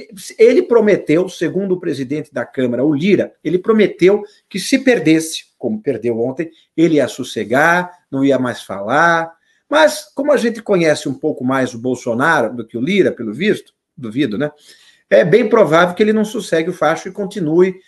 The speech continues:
falando desse assunto ou crie outros, né? O Bolsonaro, ele é muito ativo, e aqui eu não venho com críticas ou elogios, hein? Eu tenho minha opinião pe-, pessoal, mas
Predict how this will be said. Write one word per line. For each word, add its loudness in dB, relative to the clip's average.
falando 2
desse 0
assunto -4
ou 6
crie 2
outros, 4
né? -8
O -6
Bolsonaro, -2
ele 2
é 6
muito 0
ativo, 0
e 0
aqui -6
eu -2
não -4
venho -2
com -8
críticas -4
ou 6
elogios, 2
hein? -8
Eu -4
tenho -4
minha 2
opinião -4
pe-, -12
pessoal, -2
mas -4